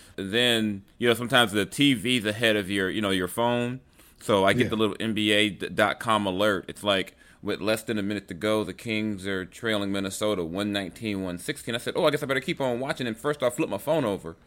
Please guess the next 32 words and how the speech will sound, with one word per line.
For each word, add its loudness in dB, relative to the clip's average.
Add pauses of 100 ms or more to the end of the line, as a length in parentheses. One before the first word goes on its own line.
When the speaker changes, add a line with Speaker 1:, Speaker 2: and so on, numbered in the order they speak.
(100)
Speaker 1:
So 2
I 12
don't 6
<laughs> -
know 6
what 4
hap-, 6
you 4
know. 4 (500)
Speaker 2:
<laughs> -4 (880)
Speaker 1:
And 2
then 6
just -2
to 4
watch 6
it, 2
and 0 (160)
something 2
told 4
me 0
that 2
either 0
Buddy 2
or 2
Bogey 0
would -4
have 2
a -6
big -2
game 0
just -4
because -2